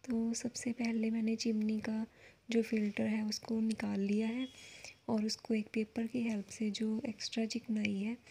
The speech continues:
उसको साफ़ कर दिया है। और अगर आपके पास बड़ा टब ना हो तो आप भी मेरी तरह ऐसे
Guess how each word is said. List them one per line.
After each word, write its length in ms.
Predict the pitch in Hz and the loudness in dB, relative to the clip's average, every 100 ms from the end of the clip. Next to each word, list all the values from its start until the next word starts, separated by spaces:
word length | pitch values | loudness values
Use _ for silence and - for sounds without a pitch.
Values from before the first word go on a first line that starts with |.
| - - - | -20 -20 -10
उसको 260 | 233 - 214 | -8 -4 -4
साफ़ 380 | - 208 202 - | -2 -6 -6 -4
कर 80 | 214 | -4
दिया 280 | 208 214 | -2 -2
है। 140 | 220 254 - - - - - - - - | -2 -4 -10 -10 -8 -8 -10 -12 -12 -6
और 240 | 226 226 - | -2 -2 0
अगर 260 | 233 220 233 | -2 0 0
आपके 320 | 233 - 233 | 0 -2 -4
पास 440 | 233 233 226 - - | 0 -2 -2 -6 -2
बड़ा 260 | 214 208 214 | 0 2 0
टब 260 | 214 196 208 | -2 -2 0
ना 300 | 202 220 254 240 | 2 2 0 -2
हो 120 | 240 | -4
तो 260 | - 320 208 | -4 -4 -2
आप 160 | 202 | -2
भी 160 | 196 226 | 0 0
मेरी 280 | 220 208 208 | 0 -2 -4
तरह 220 | 202 208 | -4 -2
ऐसे 420 | 202 - 220 | -4 -4 -4